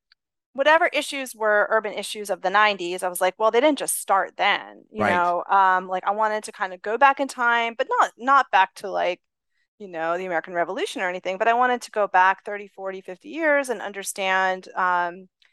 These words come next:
Speaker 1: the New Deal and understand Great Society and that kind of thing. Um, so
Speaker 2: Right.
Speaker 1: twentieth century.
Speaker 2: Yeah.
Speaker 1: Um, and then when I graduated from Princeton, I didn't go straight to Harvard. I did, um, write for a year at the American Prospect magazine.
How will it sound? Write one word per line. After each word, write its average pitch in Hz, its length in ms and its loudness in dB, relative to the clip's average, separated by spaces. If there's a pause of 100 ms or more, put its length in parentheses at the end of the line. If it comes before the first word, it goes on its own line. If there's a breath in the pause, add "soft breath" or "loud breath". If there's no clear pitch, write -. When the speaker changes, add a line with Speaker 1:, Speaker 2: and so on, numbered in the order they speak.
(240)
Speaker 1:
the 190 80 -12
New 269 180 -8
Deal 247 340 4
and 208 80 0
understand 180 420 -8
Great 170 160 -8
Society 175 540 0
and 165 160 -8
that - 140 -4
kind - 160 -14
of - 80 -20
thing. - 400 -20
Um, 196 320 4
so 190 80 0
Speaker 2:
Right. 185 120 -10
Speaker 1:
twentieth 190 300 -8
century. 175 640 -10 (220)
Speaker 2:
Yeah. 101 300 -2 (120)
Speaker 1:
Um, 226 480 0 (340)
and 294 160 -2
then 427 320 4
when 320 140 2
I 302 60 0
graduated 359 500 -2
from 285 140 -10
Princeton, 254 420 -4
I 220 100 -4
didn't 240 260 -6
go 269 100 -2
straight 233 240 -8
to 214 60 -6
Harvard. 196 460 2
I 202 140 0
did, 220 300 -4 (200)
um, 185 440 -2 (200)
write 190 480 0 (280)
for 190 180 -4
a 175 100 -4
year 180 300 -6
at 175 120 -6
the 185 80 -14
American 185 420 -12
Prospect - 500 -6
magazine. 170 680 -16